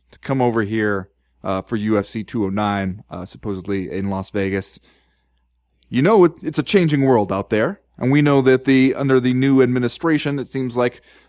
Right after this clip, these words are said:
uh, getting visas, if you're Muslim dudes from a place called Dagestan, might only get tougher. But are you fucking kidding me? Man just wants to come over here, watch his son fight for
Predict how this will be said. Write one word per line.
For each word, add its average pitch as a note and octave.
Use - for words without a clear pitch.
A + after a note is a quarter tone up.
uh, A2
getting B2
visas, C#3+
if -
you're A2+
Muslim A2
dudes A2+
from G#2+
a -
place B2
called A2+
Dagestan, G#2+
might G2+
only G#2+
get G#2+
tougher. C3
But D3+
are A3+
you A3
fucking G3+
kidding D3
me? -
Man A#3+
just A3
wants G#3
to F#3+
come G3
over G3
here, F#3+
watch E3
his F3
son F#3
fight F#3+
for E3+